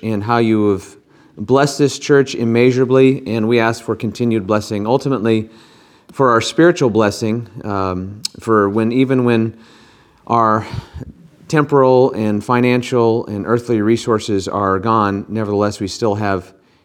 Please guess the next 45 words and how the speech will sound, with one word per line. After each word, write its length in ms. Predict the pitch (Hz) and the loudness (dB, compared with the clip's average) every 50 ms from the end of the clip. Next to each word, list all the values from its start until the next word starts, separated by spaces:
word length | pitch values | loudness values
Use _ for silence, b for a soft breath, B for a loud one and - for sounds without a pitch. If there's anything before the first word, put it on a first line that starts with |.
| b | b
you 500 | - 104 104 123 127 123 120 113 113 113 | -10 -4 0 4 6 6 6 6 4 2
and 220 | - 101 101 92 90 | -2 -4 -4 -2 -4
eternity. 680 | 95 92 - - 131 127 120 113 92 95 90 95 - - _ - | -4 -6 -6 -6 -4 -2 -2 -2 -2 -2 -4 -4 -8 -12 _ -4
<clears throat> 400 | - - - - - 113 104 98 | 2 2 2 2 2 -2 -6 -8
So 160 | - - 110 | -4 -2 0
I 60 | 110 | 0
pray 200 | 107 - 127 120 | 0 2 2 2
that 220 | 107 104 98 - - | 2 2 0 -2 0
you 80 | 120 | 2
would 240 | 110 104 101 101 b b b b b b b b b b b b b b | 2 2 0 -4 b b b b b b b b b b b b b b
continue 360 | - 139 127 - 180 175 170 | -2 0 2 4 4 4 6
to 80 | 143 135 | 4 2
feed 240 | - - 156 156 147 | 2 2 2 4 4
our 120 | 139 127 123 | 4 2 2
faith, 640 | 127 - - 143 143 151 160 156 156 - - 143 - | 0 0 2 4 4 4 2 0 -4 -10 -16 -16 -8
that 200 | 104 110 107 92 | -4 -2 -2 0
we 200 | 101 113 113 113 | 2 2 4 4
would 180 | 110 107 104 - | 2 0 -2 -6
continue 420 | - 113 107 - 139 131 127 127 | -8 -8 -4 -2 -2 0 0 0
to 60 | 117 | -2
give 180 | 101 104 123 110 | -2 -2 0 0
us 140 | 110 107 - | 0 -2 0
eyes 320 | - 113 120 123 127 120 123 | 0 2 2 4 2 2 0
to 100 | 113 107 | -4 -6
see, 600 | - - - 143 135 131 131 131 131 123 - - - - | -6 -4 -2 0 2 2 2 2 0 -4 -8 -16 -20 -14
um, 420 | 110 110 107 101 101 98 98 98 | -10 -8 -8 -6 -6 -8 -8 -4
what 160 | 110 110 107 107 | -2 0 0 0
is 100 | 101 - | 0 0
unseen. 800 | - 113 123 127 123 - - 135 131 131 131 135 131 B B B B B B B B B B - | -2 -2 -2 -2 -2 -2 -2 0 2 0 0 -2 -4 B B B B B B B B B B -12
And 320 | - 107 101 98 98 98 | -8 -6 -4 -2 -2 -2
I 60 | 107 | -2
pray 180 | 110 - 131 120 | -2 0 0 0
now 220 | 113 113 117 113 | 2 2 2 2
as 100 | 113 107 | 0 0
we 80 | 113 101 | -2 -6
study 320 | - - 127 113 107 107 | -4 0 0 2 2 0
Psalm 300 | 101 - - 113 107 107 | -2 -2 -2 -2 -2 -2
thirty-four 460 | 107 117 104 101 98 - - 110 104 | -2 -2 -2 -2 -2 -2 -2 0 2
that 100 | 110 113 117 | 2 2 2
it 20 | |
would 160 | 117 117 107 | 2 2 2
really 220 | 104 113 117 107 104 | 2 2 4 4 2
build 240 | 87 92 101 95 90 | 2 2 2 0 0
us 140 | 95 - | -2 -4
up 300 | - 85 92 85 - - | -4 -4 -4 -4 -6 -12